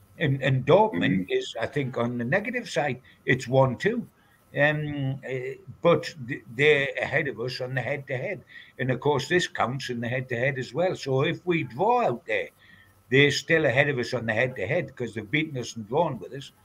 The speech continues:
Speaker 1: and we've lost to them and drawn with them.
Speaker 2: Yeah.
Speaker 1: So it is a massive,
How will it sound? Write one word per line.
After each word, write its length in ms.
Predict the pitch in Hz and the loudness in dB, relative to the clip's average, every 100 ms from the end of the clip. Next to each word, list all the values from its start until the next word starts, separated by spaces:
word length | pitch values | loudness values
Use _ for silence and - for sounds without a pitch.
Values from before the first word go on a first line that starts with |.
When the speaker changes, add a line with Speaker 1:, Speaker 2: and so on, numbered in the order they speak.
| _ _ | _ _
Speaker 1:
and 140 | 113 117 | -6 0
we've 240 | 127 117 | 2 2
lost 260 | 131 127 - | 2 0 -4
to 60 | |
them 160 | 110 92 | -10 -10
and 140 | 92 | -12
drawn 320 | 87 92 92 87 | -4 -4 -4 -8
with 160 | 85 | -14
them. 100 | - _ - | -18 _ -4
Speaker 2:
Yeah. 240 | 90 90 | 4 4
Speaker 1:
So 380 | - - 135 - | 4 0 0 2
it 180 | 156 143 | 2 4
is 280 | 151 151 131 | 4 4 2
a 100 | 151 | 0
massive, 560 | 165 180 214 196 143 | -2 -6 -2 -2 -4